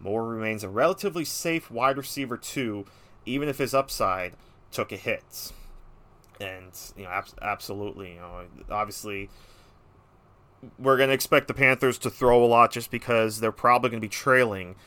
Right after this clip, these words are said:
in a lot of these games. So when it comes to fantasy, D J Moore and his athleticism and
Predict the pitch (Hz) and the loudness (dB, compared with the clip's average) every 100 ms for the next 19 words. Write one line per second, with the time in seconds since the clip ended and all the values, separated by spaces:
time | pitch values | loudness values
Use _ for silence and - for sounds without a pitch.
0 | - _ - 101 95 101 95 92 92 - | -20 _ -8 -6 -4 -4 -4 -6 -8 -10
1 | 101 87 76 - 87 90 95 117 - - | -10 -12 -14 -16 -14 -8 -6 -4 -4 4
2 | 165 180 147 113 98 - - _ - - | 6 6 0 -4 -6 -8 -18 _ -20 -10
3 | 110 131 117 113 113 117 117 85 107 110 | 0 0 0 0 2 4 2 0 -4 -4
4 | 104 101 - - - - 117 117 - 110 | -4 -4 -8 -8 -6 -4 -4 -4 -6 -8
5 | 110 107 101 101 | -8 -8 -10 -12